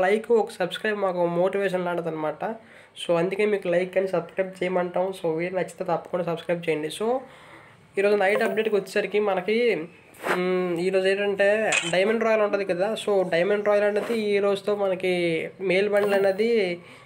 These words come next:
ఎండ్ అయిపోద్ది అనమాట. So రేపైతే ఫీమేల్ బండిల్ వస్తుంది. So female bundle ఎలా ఉంటుందో మీకు చెప్పే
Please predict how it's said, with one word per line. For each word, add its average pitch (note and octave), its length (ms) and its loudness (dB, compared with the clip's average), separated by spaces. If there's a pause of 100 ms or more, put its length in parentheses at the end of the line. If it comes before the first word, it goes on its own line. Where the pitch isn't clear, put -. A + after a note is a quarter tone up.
(240)
ఎండ్ G3+ 160 2
అయిపోద్ది G3+ 360 0
అనమాట. E3+ 320 0 (680)
So A3+ 120 4 (400)
రేపైతే A#3+ 480 2 (320)
ఫీమేల్ A#3 340 2
బండిల్ G#3+ 300 2
వస్తుంది. F#3 400 -4 (500)
So - 80 -2 (300)
female B3 340 4
bundle B3 300 2
ఎలా A3+ 160 2
ఉంటుందో A#3 280 0
మీకు A3 200 -2
చెప్పే G3 180 0